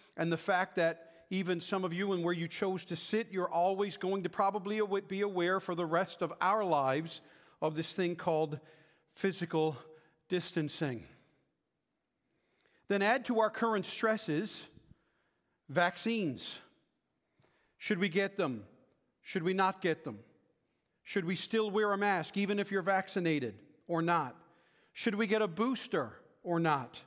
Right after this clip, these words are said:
Who do we trust? Do we trust God?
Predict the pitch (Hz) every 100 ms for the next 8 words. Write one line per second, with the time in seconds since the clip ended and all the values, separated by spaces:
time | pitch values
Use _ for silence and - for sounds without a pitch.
0 | _ _ _ _ _ _ - 240 247 240
1 | - 285 233 160 - - - _ _ _
2 | _ - - 151 147 151 - 147 131 185